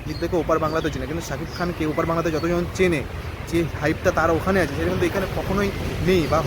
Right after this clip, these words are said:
হবে না। আবার এখানে নেই যে হবে না, সেরকম কোনো ব্যাপার নেই। Definitely সে যদি ভালো সিনেমা করে, তার সিনেমা যদি এখানে আসে, চলে, লোকজন যদি অ্যাকসেপ্ট করে, definitely হতে পারে, না হওয়ার কিছু নেই। But এখনও পর্যন্ত যে সামারি,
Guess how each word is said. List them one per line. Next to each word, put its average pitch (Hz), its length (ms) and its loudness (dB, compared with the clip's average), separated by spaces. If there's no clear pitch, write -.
হবে 165 200 4
না। 196 260 4
আবার 175 180 4
এখানে 185 220 0
নেই 180 380 2
যে 175 80 2
হবে 160 220 2
না, 175 80 0
সেরকম 185 240 -4
কোনো 190 160 0
ব্যাপার 143 240 2
নেই। 135 160 -2
Definitely 165 340 0
সে 160 100 -2
যদি 160 180 2
ভালো 143 180 0
সিনেমা 151 260 0
করে, 143 140 0
তার 139 120 0
সিনেমা 143 200 -2
যদি 143 140 0
এখানে 139 160 0
আসে, 139 220 -2
চলে, 175 240 6
লোকজন 160 220 2
যদি 170 200 4
অ্যাকসেপ্ট 165 260 0
করে, 180 200 2
definitely 202 420 2
হতে 156 100 0
পারে, 143 140 0
না 156 140 -2
হওয়ার 185 260 0
কিছু 180 200 -4
নেই। 123 140 -4
But 202 100 6
এখনও 202 260 0
পর্যন্ত 190 260 2
যে 185 120 2
সামারি, 156 280 2